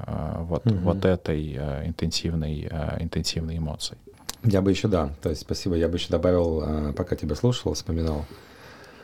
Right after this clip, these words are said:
Speaker 2: Тут могут быть, э, такие исключительно физиологические опыты, например, там, э, контрастный душ.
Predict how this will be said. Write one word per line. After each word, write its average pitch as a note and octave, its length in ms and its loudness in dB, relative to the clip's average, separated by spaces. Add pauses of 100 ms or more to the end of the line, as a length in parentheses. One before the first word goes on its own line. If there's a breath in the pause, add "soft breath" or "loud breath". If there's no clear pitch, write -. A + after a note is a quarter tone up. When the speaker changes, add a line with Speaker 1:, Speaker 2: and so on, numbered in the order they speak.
(140 loud breath)
Speaker 2:
Тут - 100 -2
могут F#2 240 4
быть, F#2 320 4
э, D#2 720 2
такие D#2+ 640 -2 (640)
исключительно F#2 600 2
физиологические E2+ 880 2
опыты, D#2 520 4 (420)
например, D#2+ 520 2
там, D2 440 -2
э, D2+ 440 -4
контрастный F2 440 2
душ. D2+ 340 -4